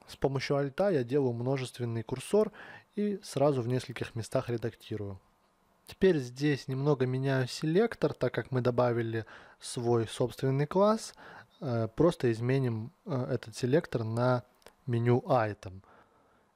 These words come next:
И также допишем меню Item Active, то есть если у нас два этих класса, то будет применяться вот этот стиль, как при наведении. Как видим, сразу же наша первая ссылка приобрела такие стили. Далее для нашего меню ставим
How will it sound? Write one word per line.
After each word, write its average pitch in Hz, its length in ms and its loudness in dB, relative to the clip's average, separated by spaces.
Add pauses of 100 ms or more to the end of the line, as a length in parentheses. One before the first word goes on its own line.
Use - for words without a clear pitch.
(100)
И 196 80 0
также 156 360 2
допишем 120 480 -2
меню 120 340 -2
Item 120 560 0
Active, 196 400 0 (400)
то 160 100 4
есть - 240 0
если 135 240 2
у 127 60 2
нас 113 160 0
два 113 360 2
этих 160 280 -2
класса, 190 400 2
то 180 180 2
будет 151 240 4
применяться 123 540 0
вот 110 160 0
этот 113 240 -2
стиль, 190 420 2 (320)
как - 220 -2
при 131 140 0
наведении. 113 680 -2
Как 113 200 -2
видим, 147 260 0
сразу 120 360 0
же 104 140 -4
наша 110 440 0 (280)
первая 117 380 2
ссылка 202 640 0 (140)
приобрела 117 460 0
такие 117 380 -6
стили. 98 500 -8 (440)
Далее 147 360 4
для 120 240 -4
нашего 123 400 -4
меню 127 320 -4
ставим 113 640 -4